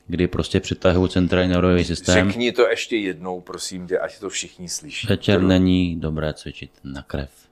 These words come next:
Speaker 2: Tak, a to je to zásadní. To znamená, pokud já se pojedu projet,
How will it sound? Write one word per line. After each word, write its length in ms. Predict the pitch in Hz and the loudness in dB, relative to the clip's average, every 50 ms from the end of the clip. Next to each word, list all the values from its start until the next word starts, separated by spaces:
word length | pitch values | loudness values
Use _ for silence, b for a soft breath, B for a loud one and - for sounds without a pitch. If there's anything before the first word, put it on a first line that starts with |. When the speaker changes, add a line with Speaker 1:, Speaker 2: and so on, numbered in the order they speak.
| _ _ _ _ | _ _ _ _
Speaker 2:
Tak, 440 | - 95 92 92 87 85 - - - - | 4 6 8 8 8 6 2 -4 -2 0
a 80 | 110 104 | 0 0
to 220 | - - 117 113 | 6 8 8 10
je 120 | 110 107 98 | 10 8 6
to 180 | 104 107 98 | 4 4 6
zásadní. 680 | 87 92 85 82 - - - 98 95 90 90 87 80 76 _ b b b b b b b b b b | 6 6 6 6 4 4 2 4 4 2 -2 -6 -8 -12 _ b b b b b b b b b b
To 100 | - 104 | -4 -2
znamená, 480 | 92 104 104 107 120 123 120 107 101 | 2 4 4 6 6 6 8 6 6
pokud 400 | 98 - 113 101 - 127 120 104 | 4 2 0 0 2 -2 2 6
já 200 | 120 107 107 104 101 | 6 6 6 6 4
se 140 | - 117 | 0 -4
pojedu 340 | 95 - 113 104 104 107 107 92 | -2 2 2 2 2 2 -2 -4
projet, 600 | - 101 95 98 98 98 90 82 - - - | -2 2 4 4 6 4 2 0 -2 -12 -20